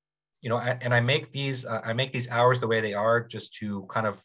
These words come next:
um, be as flexible as, as, um, as I can, okay? 'Cause I know everyone's schedule is different.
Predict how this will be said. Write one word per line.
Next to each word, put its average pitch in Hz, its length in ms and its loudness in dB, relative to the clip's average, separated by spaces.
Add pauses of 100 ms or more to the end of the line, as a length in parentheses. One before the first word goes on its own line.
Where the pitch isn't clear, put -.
um, 95 360 -6
be 113 100 -2
as 107 120 -4
flexible 107 580 0
as, 92 240 -4
as, 95 460 -8
um, 92 380 -10
as 101 140 -8
I 98 60 -4
can, 98 320 -8
okay? 120 200 -12
'Cause 120 140 -8
I 101 40 -4
know 107 100 -4
everyone's 110 360 -6
schedule 107 280 -4
is - 40 -12
different. 101 380 -10